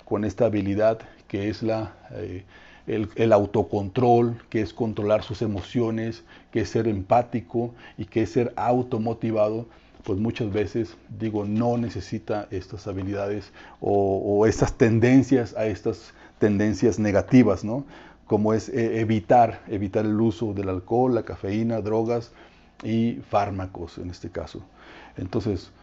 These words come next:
pues una característica que a mí me gusta mucho, eh, dentro de este concepto que manejamos es que esta persona tiende mucho a la reflexión. Y la reflexión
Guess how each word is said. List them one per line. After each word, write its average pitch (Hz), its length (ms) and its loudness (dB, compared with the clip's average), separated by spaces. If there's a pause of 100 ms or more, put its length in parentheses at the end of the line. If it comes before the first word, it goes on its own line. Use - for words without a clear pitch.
(100)
pues - 200 -2
una 143 220 6
característica 120 680 2
que - 100 -6
a 107 60 0
mí 123 100 6
me 135 80 8
gusta 120 360 0
mucho, 120 600 0
eh, 104 200 -4
dentro 104 380 -6
de 104 100 -2
este 107 240 -4
concepto 104 560 -2
que 107 100 0
manejamos 110 600 -4
es 101 160 -8
que - 80 -6
esta 104 160 -6
persona 107 500 -6
tiende 104 300 -6
mucho 104 400 -8 (320)
a 98 120 4
la 101 120 4
reflexión. 104 760 2 (600)
Y 151 420 6 (220)
la 117 140 6
reflexión 127 840 6